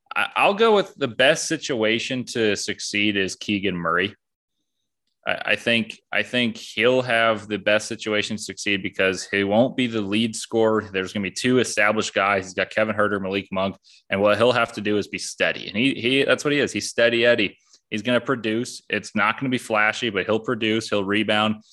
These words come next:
He'll hit some open shots. I really do buy his jump shot. After watching Summer League, I was a little lower on the replication of N B A threes and how he'd get it off 'cause he, his shot's not a rapid release by any means, but he, I was very impressed by him in Summer League.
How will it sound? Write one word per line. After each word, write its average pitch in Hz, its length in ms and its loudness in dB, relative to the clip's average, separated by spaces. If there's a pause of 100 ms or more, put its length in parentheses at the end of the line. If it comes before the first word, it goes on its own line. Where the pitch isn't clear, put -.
(260)
He'll 95 100 0
hit 117 200 -2
some 127 140 -2
open 123 240 2
shots. 107 320 0
I 92 60 -2
really 120 360 0
do 110 200 -4
buy 107 160 2
his 101 80 -2
jump 98 240 -6
shot. 113 260 2
After 101 300 0
watching 107 200 -2
Summer 104 240 -2
League, 104 120 0
I - 20 -2
was 92 80 -4
a 92 60 -6
little 113 360 2
lower 107 320 4
on 104 200 0
the 95 100 -4
replication 98 720 -4
of 92 140 0 (360)
N 107 200 2
B 101 140 2
A 104 120 4
threes 95 380 -6
and 90 100 -6
how 101 240 -2
he'd 101 200 -2
get 101 120 2
it 95 100 4
off 92 300 2
'cause 98 140 -6
he, 92 160 -2
his 95 420 -4
shot's - 420 0
not 104 160 0
a 87 160 0 (360)
rapid 104 440 2
release 98 380 0
by 110 120 2
any 110 120 0
means, 117 240 -2
but 92 100 -10
he, 101 300 -6
I - 160 -4
was 90 160 -2
very 120 400 4
impressed 104 320 2
by 95 140 2
him 95 160 -2
in 90 80 -6
Summer 92 280 -2
League. 92 280 -2